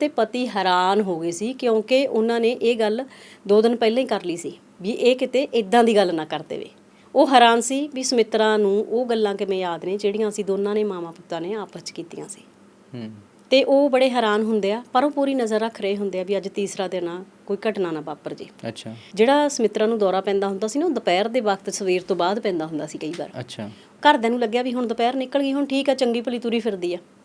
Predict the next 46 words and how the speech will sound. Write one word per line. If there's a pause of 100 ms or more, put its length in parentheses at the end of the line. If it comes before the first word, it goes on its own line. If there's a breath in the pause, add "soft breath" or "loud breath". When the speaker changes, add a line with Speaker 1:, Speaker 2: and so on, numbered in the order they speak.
(140)
Speaker 2:
ਅੱਛਾ।
Speaker 1:
ਪਰ
ਜਦੋਂ
ਸੂਰਜ (100)
ਢਲਦਾ,
ਔਰਤਾਂ
ਖੂਹ
ਤੋਂ
ਪਾਣੀ
ਲੈ
ਕੇ
ਵਾਪਸ
ਆ
ਰਹੀਆਂ
ਹੁੰਦੀਆਂ, (520 loud breath)
ਤਾਂ
ਸੁਮਿਤਰਾ (560 soft breath)
ਉਹ
ਸਾਰਾ
ਸਮਾਂ
ਯਾਦ
ਕਰ
ਰਹੀ
ਹੁੰਦੀ
ਆ
ਵੀ
"ਮੈਂ
ਵੀ
ਜਾਣਾ
ਸੀਗਾ,
ਪਰ
ਮੈਂ
ਗਈ
ਨਹੀਂ
ਅੱਜ।"
ਤੇ
ਉਹ
ਬਾਹਰ
ਖੜੀ
ਹੁੰਦੀ
ਆ
ਘਰ
ਦੇ
ਦਰਵਾਜ਼ੇ
ਤੇ। (340)
Speaker 2:
ਅੱਛਾ।